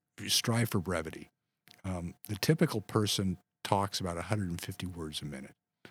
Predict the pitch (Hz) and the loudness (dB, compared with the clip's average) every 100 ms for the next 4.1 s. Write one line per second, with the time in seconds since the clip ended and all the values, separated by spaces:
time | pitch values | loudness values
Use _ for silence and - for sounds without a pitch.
0 | - _ - 90 107 175 - 123 - 98 | -20 _ -8 -2 4 4 4 0 0 -4
1 | 107 104 107 - - 95 101 113 - - | 0 0 0 -4 -10 -4 0 0 2 2
2 | 117 110 98 82 85 - 120 113 90 - | 2 2 0 -2 -4 -2 0 0 0 2
3 | 127 113 - 104 98 90 - 87 85 73 | 2 0 0 2 2 2 0 0 -2 -4
4 | 69 | -6